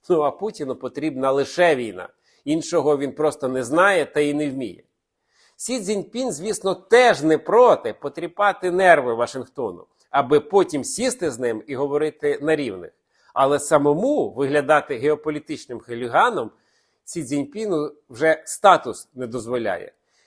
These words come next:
І для цього у нього і є пітерський гопник, на прикладі якого він показуватиме Заходу, що не такий вже і поганий комуністичний Китай,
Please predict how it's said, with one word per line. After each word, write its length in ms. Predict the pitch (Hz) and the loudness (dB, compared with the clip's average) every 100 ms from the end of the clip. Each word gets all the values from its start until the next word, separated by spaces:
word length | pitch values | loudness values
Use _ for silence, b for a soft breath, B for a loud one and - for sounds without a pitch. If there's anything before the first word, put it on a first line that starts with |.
| - | -2
І 100 | 185 | 0
для 200 | 196 185 | 2 0
цього 540 | - 262 285 196 147 | 2 6 6 6 2
у 80 | 156 | 0
нього 320 | 220 240 226 | 0 2 2
і 240 | 226 220 220 | 0 -4 -4
є 300 | 170 143 117 | 0 -2 -2
пітерський 600 | 151 143 139 - - 143 | -8 -6 -6 -6 -4 4
гопник, 560 | 254 262 156 131 - | 6 4 2 -6 -6
на 160 | 143 151 | -4 -4
прикладі 600 | - 147 - 131 110 107 | 2 2 2 -2 -8 -8
якого 580 | 110 107 - 147 156 127 | -10 -10 -6 -4 -2 -4
він 160 | 156 | -6
показуватиме 880 | 151 160 - 156 113 113 107 113 113 | -8 -8 0 0 0 -6 -8 -10 -8
Заходу, 500 | 117 240 285 165 123 | -4 -4 -4 -6 -8
що 180 | 123 156 | -8 -4
не 120 | 160 | -4
такий 320 | 170 214 254 269 | -2 -6 -6 -4
вже 180 | 185 | -2
і 220 | 208 - 180 | -2 -4 -8
поганий 640 | - 135 139 233 202 139 | -2 2 4 4 2 -4
комуністичний 840 | - 147 147 147 - 160 - 123 | -4 -2 -2 -2 -6 -12 -10 -12
Китай, 500 | - 120 196 220 135 | -12 -4 -2 -2 -4